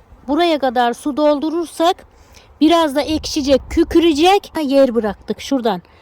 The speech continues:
Su buradan. Bakın elmalar tamamen kavanozun yüzüne çıkmış. Arkadaşlar,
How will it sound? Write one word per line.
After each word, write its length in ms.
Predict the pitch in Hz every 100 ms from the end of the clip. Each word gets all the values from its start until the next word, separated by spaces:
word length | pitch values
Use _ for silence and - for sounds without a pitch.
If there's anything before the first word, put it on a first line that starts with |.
| _ _
Su 260 | - - 277
buradan. 360 | 262 208 180 165 - _ - - - - _ -
Bakın 400 | 294 - 349 427 - - - - - -
elmalar 720 | 269 302 302 302 294 262 262
tamamen 680 | 285 294 285 254 262 302 302 - - - - - - - -
kavanozun 680 | 302 320 269 254 254 311
yüzüne 500 | 226 262 247 262 294
çıkmış. 720 | - 277 - 226 - - - - - - - - - _ _ _ _ _ _ _ _ _ _ _ _ - - 254
Arkadaşlar, 760 | 262 - 311 247 - 220